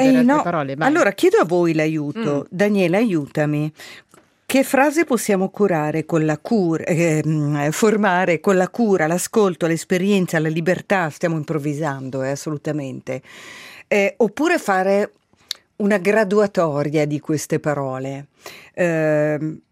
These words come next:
Speaker 1: magari mettiamo in cima la libertà, che è poi quella che accoglie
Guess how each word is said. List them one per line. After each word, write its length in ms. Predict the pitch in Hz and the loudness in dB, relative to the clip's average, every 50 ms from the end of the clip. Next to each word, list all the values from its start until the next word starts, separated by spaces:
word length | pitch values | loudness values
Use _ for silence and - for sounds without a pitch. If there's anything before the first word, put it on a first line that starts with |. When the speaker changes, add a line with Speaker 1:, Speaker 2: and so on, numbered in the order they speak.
| - | -12
Speaker 1:
magari 300 | - 175 180 165 262 320 | -6 -4 -2 0 2 2
mettiamo 360 | 277 226 180 - - 185 165 170 | 2 0 0 0 -2 -2 -2 -2
in 80 | 160 | -4
cima 280 | 151 - 185 170 170 165 | -4 -4 -4 -2 -2 0
la 120 | 156 156 | 0 0
libertà, 840 | 151 156 156 135 160 156 - _ - 175 156 147 143 151 185 226 240 _ _ _ _ _ _ _ _ _ _ _ _ _ - | -2 -2 -2 -2 -2 -4 -4 _ -2 -2 -2 -2 -4 -6 -8 -8 -10 _ _ _ _ _ _ _ _ _ _ _ _ _ -4
che 100 | - 180 | -4 -2
è 40 | |
poi 280 | - - 190 185 196 - | 0 0 0 0 0 -2
quella 360 | - - 180 175 170 170 160 - | -2 -2 0 0 0 0 -2 -2
che 100 | - 175 | -4 -6
accoglie 880 | 160 _ - - 175 160 156 160 160 156 156 160 160 156 156 160 160 | -6 _ -6 -4 -4 -2 -2 -2 -2 -2 0 0 0 -2 -2 -4 -8